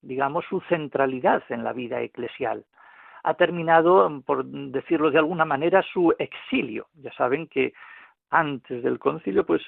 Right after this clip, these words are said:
y bueno, pues a principios del siglo veinte, eh, y los siglos un poco anteriores, pues la palabra de Dios, bueno, pues no se leía, eh, con asiduidad en,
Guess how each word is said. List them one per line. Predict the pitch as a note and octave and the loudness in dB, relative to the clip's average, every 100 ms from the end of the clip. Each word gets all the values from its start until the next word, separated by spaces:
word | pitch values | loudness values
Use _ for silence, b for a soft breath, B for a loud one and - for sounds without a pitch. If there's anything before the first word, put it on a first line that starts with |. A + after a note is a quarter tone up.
| - - | -10 -14
y | - C3+ | -16 -14
bueno, | B2+ B2 - | -10 -10 -10
pues | - - | -12 -12
a | |
principios | - A#2+ - - A#2+ | -12 -12 -10 -8 -6
del | G#2 | -8
siglo | - G#2+ G#2+ | -8 -8 -2
veinte, | E3 G#3 F3 E3+ | -2 -2 -2 -2
eh, | F3+ C#3+ C3 C3 | -2 -4 -8 -8
y | B2+ | -12
los | A#2+ A#2 | -12 -12
siglos | - B2+ B2+ | -10 -10 -10
un | B2+ | -10
poco | A#2+ C#3 | -8 -8
anteriores, | C3+ D#3+ D#3+ D#3+ F#3+ - | -2 0 2 0 -2 -6
pues | C#3 | -4
la | B2+ | -2
palabra | B2 B2+ C3+ | 0 -2 0
de | C#3 C3+ | -2 -2
Dios, | B2+ C3+ - _ _ | -2 -2 -4 _ _
bueno, | A3+ D#3 D3 | -12 -10 -10
pues | - B2 - | -12 -16 -14
no | C#3+ D3 | -8 -8
se | - | -6
leía, | A#2+ A2+ A#2+ B2 C3+ - B B B B B B | -8 -8 -4 -2 -2 -4 B B B B B B
eh, | C3+ | -10
con | - C3+ C3 B2+ B2 C3+ - | -8 -8 -6 -8 -10 -10 -6
asiduidad | - - C#3+ C3 C3+ B2+ B2+ | -6 -6 -8 -6 -2 -2 -4
en, | - A#2+ A#2 A#2 | -8 -10 -10 -16